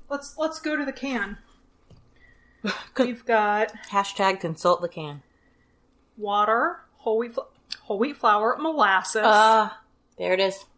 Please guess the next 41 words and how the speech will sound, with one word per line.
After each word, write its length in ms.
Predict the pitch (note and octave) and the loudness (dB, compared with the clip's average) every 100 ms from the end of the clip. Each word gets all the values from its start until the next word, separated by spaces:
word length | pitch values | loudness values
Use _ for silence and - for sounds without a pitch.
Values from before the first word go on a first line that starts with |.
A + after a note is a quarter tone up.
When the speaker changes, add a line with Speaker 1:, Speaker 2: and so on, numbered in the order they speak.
| _ | _
Speaker 1:
Have 160 | B3+ | -6
you, 380 | A#3+ A#3+ A#3 A3+ A#3 | -6 -8 -6 -8 -6
have 140 | A#3 | -6
you 120 | A3+ | -4
created 580 | A3+ - A3+ G#3 G#3+ A#3+ | -8 -2 0 2 0 0
one? 220 | B3+ C#4 F#4 | -2 -4 -2
Speaker 2:
No, 220 | A#3 B3+ | 4 6
I 120 | C#4 A3+ | 6 4
haven't. 260 | C4 B3+ | 2 2
Have 160 | F#3+ F3+ | 0 2
you? 240 | F#3 C#4 - _ _ _ _ _ _ _ _ _ _ | 2 0 -8 _ _ _ _ _ _ _ _ _ _
Speaker 1:
Yes. 520 | C4 - - - - - | -4 -2 -2 -4 -4 0
I 60 | |
have 120 | A#3+ A#3 | 0 2
not 200 | A#3 - | -2 2
tried 220 | B3+ D#4 | 2 2
it 80 | E4+ | -4
yet, 180 | - - | -8 -8
though. 220 | - - | -10 -2
Speaker 2:
Let 120 | A3 | 0
me 60 | A#3+ | 2
get 100 | D4+ | 4
a 80 | D4+ | 2
Speaker 1:
So, 160 | D4 B3 | 2 2
like, 200 | A3+ - | 2 -2
Speaker 2:
I'm 160 | G#3 | -2
gonna 80 | B3 | 2
Speaker 1:
piece 180 | C4+ F4+ | 2 0
of 80 | E4+ | 0
toast, 480 | C4+ C4 - - - - _ | 0 0 -4 -10 -16 -20 _
put 180 | B3 | -4
some 160 | - C4+ | -2 -2
stuff 320 | A#3+ - C4 C4+ | -4 0 -2 0
on 200 | B3 G#3+ | -2 -2
it. 180 | G#3+ A3 | 0 -2
Speaker 2:
Okay. 260 | G#3+ G3 - - - - _ _ A3+ | 2 0 0 -10 -12 -12 _ _ 0
Oh, 300 | A#3+ D4+ - | 2 2 -2
this 120 | A3+ | -6
is 100 | A#3+ | -4
so 120 | D4+ E4+ | 0 0
exciting! 460 | - G#4+ A#4+ - | 2 4 4 0